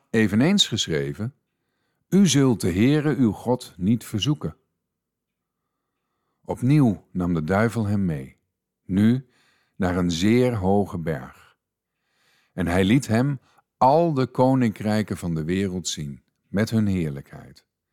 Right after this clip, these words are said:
En zei tegen hem: "Dit alles zal ik u geven,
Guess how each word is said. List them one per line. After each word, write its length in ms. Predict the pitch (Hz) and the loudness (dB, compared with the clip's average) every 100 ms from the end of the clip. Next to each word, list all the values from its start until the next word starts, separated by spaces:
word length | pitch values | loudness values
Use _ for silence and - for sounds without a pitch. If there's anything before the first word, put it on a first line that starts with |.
| _ _ _ _ _ _ _ | _ _ _ _ _ _ _
En 160 | - 85 | -6 -4
zei 240 | 85 101 | 0 0
tegen 340 | 107 113 95 90 | 0 0 0 0
hem: 280 | 95 104 104 _ _ _ _ _ _ _ _ _ _ _ _ | 0 -2 -4 _ _ _ _ _ _ _ _ _ _ _ _
"Dit 280 | - 110 - | -2 -2 0
alles 640 | 139 160 180 - - - - | 0 2 0 -2 -8 -10 -8
zal 280 | 107 127 113 | 0 2 2
ik 180 | - - | -2 -8
u 200 | - 175 | 0 0
geven, 560 | 156 123 90 71 - 67 | 2 0 0 -2 -10 -20